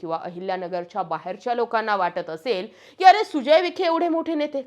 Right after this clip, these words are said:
कसे पडू शकतात, बाळासाहेब थोरात एवढे मोठे नेते कसे पडू शकतात?"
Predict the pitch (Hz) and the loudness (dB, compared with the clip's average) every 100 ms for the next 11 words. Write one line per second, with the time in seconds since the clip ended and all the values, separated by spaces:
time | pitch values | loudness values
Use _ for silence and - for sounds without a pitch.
0 | - 175 240 240 240 247 233 - 226 233 | -10 -4 -2 0 0 -2 -10 -8 -10 -10
1 | _ _ _ _ _ _ 156 165 214 240 | _ _ _ _ _ _ -2 0 2 0
2 | 208 - 180 254 311 311 330 302 320 294 | -4 -4 4 4 6 4 4 0 0 -2
3 | 269 269 269 - _ - 392 453 392 370 | -2 -2 -6 -12 _ -2 0 0 0 0
4 | 381 359 320 330 | 0 0 0 0